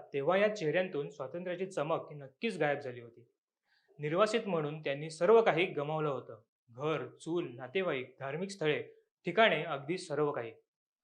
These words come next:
पंतप्रधान नरेंद्र मोदी यांनी दोन हजार एकवीस मध्ये घोषणा केली होती की दरवर्षी चौदा ऑगस्ट हा दिवस विभाजन विभीषिका स्मृती दिवस म्हणून साजरा केला जाईल.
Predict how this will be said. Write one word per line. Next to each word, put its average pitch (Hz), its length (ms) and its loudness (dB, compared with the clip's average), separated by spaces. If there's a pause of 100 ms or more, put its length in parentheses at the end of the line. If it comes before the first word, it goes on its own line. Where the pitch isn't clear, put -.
(480)
पंतप्रधान 240 440 10
नरेंद्र 196 300 6
मोदी 180 300 2
यांनी 151 320 -2
दोन 160 220 -4
हजार 175 180 0
एकवीस 196 340 -2
मध्ये 156 240 0
घोषणा 143 340 2
केली 190 220 4
होती 147 300 0 (340)
की 180 60 -6
दरवर्षी 180 640 8
चौदा 147 420 0
ऑगस्ट 160 400 4
हा 160 120 0
दिवस 151 380 -4
विभाजन 160 420 0
विभीषिका 170 400 -4
स्मृती 147 320 -10
दिवस 160 300 -6
म्हणून 147 220 -12
साजरा 147 380 0
केला 147 220 -2
जाईल. 117 200 -10